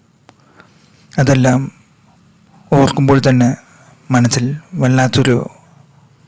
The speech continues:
ആനന്ദവും പുളകിതവുമാണ്. ഒരിക്കലെങ്കിലും അമ്മ മാതാവ്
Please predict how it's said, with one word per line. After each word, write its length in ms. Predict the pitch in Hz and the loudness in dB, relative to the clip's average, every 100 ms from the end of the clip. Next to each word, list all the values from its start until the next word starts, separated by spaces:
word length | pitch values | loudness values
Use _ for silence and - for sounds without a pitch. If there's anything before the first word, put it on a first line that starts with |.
| - - 135 | -20 -6 0
ആനന്ദവും 420 | 127 131 123 127 135 151 | 2 2 2 0 -2 0
പുളകിതവുമാണ്. 680 | 131 123 120 120 117 117 139 165 - _ _ _ _ _ _ _ _ _ - - - | 0 0 0 2 2 0 -4 -8 -18 _ _ _ _ _ _ _ _ _ -20 -10 -2
ഒരിക്കലെങ്കിലും 580 | 143 139 143 147 135 135 - - - _ _ - - - - | 0 2 2 4 2 0 -4 -16 -20 _ _ -20 -20 -12 -2
അമ്മ 100 | 139 135 | 2 2
മാതാവ് 380 | 127 120 117 | 4 4 2